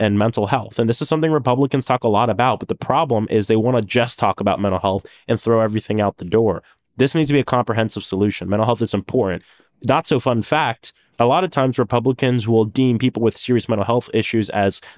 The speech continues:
the perpetrators of gun violence. Statistics show that if you have a serious mental health condition, you're not more likely to shoot someone with a gun. You're more likely to get shot with a gun. And so mental health is still an important part of this conversation, of course, not the only part. We do need to address it, though.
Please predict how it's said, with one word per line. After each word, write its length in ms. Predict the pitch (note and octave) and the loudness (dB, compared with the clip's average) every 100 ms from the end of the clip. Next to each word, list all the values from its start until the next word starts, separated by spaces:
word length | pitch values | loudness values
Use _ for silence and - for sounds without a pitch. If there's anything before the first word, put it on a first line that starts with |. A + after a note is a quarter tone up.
| - | -6
the 80 | |
perpetrators 580 | - B2 A2+ - A#2 - | -2 -2 -2 -2 0 0
of 100 | F#2 | -2
gun 200 | A#2 B2+ | -2 0
violence. 420 | B2 G#2 F2+ - - - | 2 0 -2 -8 -14 -12
Statistics 600 | - B2+ - E3 - D3+ | -2 -2 0 -2 -2 -2
show 200 | - D3 | 0 2
that 140 | D#3 A#2+ | 2 2
if 140 | A#2 | 2
you 60 | B2+ | 0
have 100 | A2 | 0
a 40 | |
serious 360 | - C3 B2 - | -2 0 0 0
mental 160 | A2+ | 0
health 220 | G#2 D3+ | 0 0
condition, 440 | - A2 G2+ A2 G#2+ - - | 0 0 0 0 -2 -8 -2
you're 100 | B2 | 0
not 160 | F3 A3+ | 2 2
more 140 | F3 | 2
likely 320 | C3+ C#3+ B2+ | 2 2 2
to 200 | G2+ F2+ - | 2 0 -4
shoot 260 | - G#2+ | -2 -2
someone 300 | G2 A#2 G#2+ | 0 0 0
with 140 | G2+ G2 | 0 0
a 60 | G#2 | 0
gun. 240 | G2 G2 | 0 2
You're 100 | A2+ | 2
more 140 | C#3+ | 2
likely 240 | C#3+ C#3 B2 | 2 2 2
to 80 | A2+ | 2
get 180 | A2+ | 0
shot 420 | - - B2+ A#2+ - | -2 -4 0 0 -2
with 200 | G2+ - | -4 -4
a 40 | |
gun. 280 | F2+ E2+ - _ _ _ - | -4 -4 -6 _ _ _ -4
And 180 | - B2 | 0 0
so 260 | - C#3 - | 2 2 2
mental 180 | D3+ F3+ | 2 2
health 140 | D#3+ | 2
is 100 | D3+ | 0
still 180 | - C3+ | 0 0
an 60 | C3+ | 2
important 320 | A#2+ A#2+ A#2 | 0 -2 0
part 160 | A#2+ | -2
of 60 | B2 | 0
this 140 | A#2 - | -2 -2
conversation, 640 | B2 A2 G2+ G#2+ B2 B2 | -2 -2 0 0 0 -2
of 220 | - G#2+ | -4 -6
course, 440 | - A#2 C#3 F3 - _ - | 0 0 2 -2 -8 _ -2
not 160 | B2 - | 0 2
the 120 | B2+ | 2
only 200 | B2+ A2+ | 2 0
part. 320 | - F#2 - | 0 -4 -2
We 160 | G2 A2 | 0 2
do 140 | A#2+ | 2
need 100 | A#2+ | 2
to 60 | A2+ | 0
address 320 | G2 A2 - | 2 0 -2
it, 80 | - | -8
though. 220 | - - | -8 -10